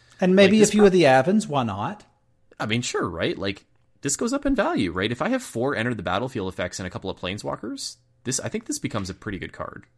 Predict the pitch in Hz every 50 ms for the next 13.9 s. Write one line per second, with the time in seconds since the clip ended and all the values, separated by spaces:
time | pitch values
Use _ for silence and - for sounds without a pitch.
0 | _ _ _ _ 131 110 101 95 - 170 202 196 190 185 165 170 160 - 190 180
1 | 147 147 - 147 127 117 117 - - 117 107 104 95 95 90 - - 87 82 82
2 | 85 - - 87 82 - - 90 80 73 80 80 _ _ _ _ _ _ _ _
3 | _ _ _ _ 285 294 - - - _ _ _ _ _ _ _ _ _ - _
4 | _ _ _ _ - 127 120 120 117 117 117 113 - - - 185 214 208 175 170
5 | - - 240 233 220 226 208 214 - - 285 269 262 247 233 175 180 190 170 139
6 | 117 104 - - - - 131 117 110 107 101 - - 156 160 156 139 123 139 139
7 | 120 - 127 101 104 101 - - 135 - 127 117 104 - - 127 120 123 127 131
8 | 131 127 120 120 107 104 107 104 - 120 113 110 - - 143 - - - - 160
9 | 165 165 226 202 - - - - 156 151 147 135 135 135 127 - - - - -
10 | 147 135 113 92 82 85 82 90 113 - _ _ _ _ _ _ - 123 120 -
11 | 131 120 - - 131 120 - - _ _ - - - - 139 131 - 160 143 -
12 | - 147 135 123 - 135 120 - 131 117 113 113 - 120 110 110 107 - 101 101
13 | 104 101 101 101 - 117 117 110 104 - - 85 80 85 - - -